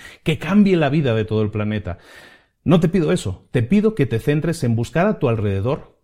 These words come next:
cosas que parezcan imposibles en tu día a día, en tu día a día personal, en tu casa, cosas que parezcan imposibles. Te reto a que esta semana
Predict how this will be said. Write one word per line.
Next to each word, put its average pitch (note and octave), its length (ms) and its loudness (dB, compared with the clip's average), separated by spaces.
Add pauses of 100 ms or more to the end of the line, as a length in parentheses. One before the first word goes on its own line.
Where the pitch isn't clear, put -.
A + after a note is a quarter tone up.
(140)
cosas D#3+ 340 -6
que D3 120 -2
parezcan B2+ 420 -4
imposibles B2 540 -2
en D3+ 100 4
tu C#3+ 140 0
día G3+ 160 0
a F3 60 -2
día, G2+ 320 -6 (240)
en C3 200 -4
tu B2+ 220 -2
día D3+ 220 -2
a D3+ 40 -4
día F#3+ 220 -6
personal, - 380 -6
en B2 140 -4
tu A2 120 -4
casa, - 320 -8
cosas F#3+ 300 -4
que C#3+ 100 0
parezcan C3 400 -4
imposibles. A2 680 -6 (420)
Te A#2+ 160 2
reto C#3+ 560 -2 (140)
a A2+ 160 -4
que C#3 80 0
esta D#3 220 -4
semana A#2 640 -4